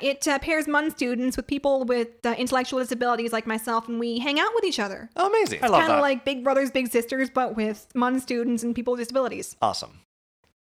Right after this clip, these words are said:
Speaker 1: Um, <clears throat> and Mom tried to get me a respite worker several years ago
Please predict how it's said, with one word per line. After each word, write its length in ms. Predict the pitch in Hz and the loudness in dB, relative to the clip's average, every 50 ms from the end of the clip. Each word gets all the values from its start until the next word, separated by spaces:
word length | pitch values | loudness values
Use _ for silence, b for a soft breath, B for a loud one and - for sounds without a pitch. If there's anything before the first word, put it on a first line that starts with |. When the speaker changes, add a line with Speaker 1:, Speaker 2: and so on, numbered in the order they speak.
| _ _ _ _ _ _ _ _ _ _ _ _ _ _ - | _ _ _ _ _ _ _ _ _ _ _ _ _ _ -4
Speaker 1:
Um, 400 | 240 233 233 226 220 220 214 - _ - - - | -2 0 0 0 -2 -2 -6 -8 _ -8 -6 -2
<clears throat> 300 | - 403 311 240 220 - - _ _ _ _ _ _ _ _ _ _ _ _ - | 0 0 2 0 -2 -4 -10 _ _ _ _ _ _ _ _ _ _ _ _ -2
and 340 | 269 277 269 262 262 254 - | 0 0 0 0 -2 -2 0
Mom 220 | 269 269 320 392 | 0 0 0 0
tried 160 | - 453 453 | -2 -2 -2
to 60 | 403 - | 0 -2
get 120 | 392 311 | -2 -2
me 80 | 320 285 | -2 -2
a 60 | 247 | 0
respite 340 | 226 233 262 320 - - 302 | 0 0 0 0 -2 -4 -4
worker 440 | 226 220 214 208 208 208 208 202 - _ - - | -2 -2 -2 -2 -4 -6 -6 -6 -8 _ -14 -10
several 460 | - - 277 262 254 247 247 247 247 | -4 0 0 0 2 2 2 2 2
years 280 | 240 233 226 226 214 | 2 0 0 0 0
ago 320 | 220 208 208 202 208 247 | -2 -2 -4 -6 -8 -10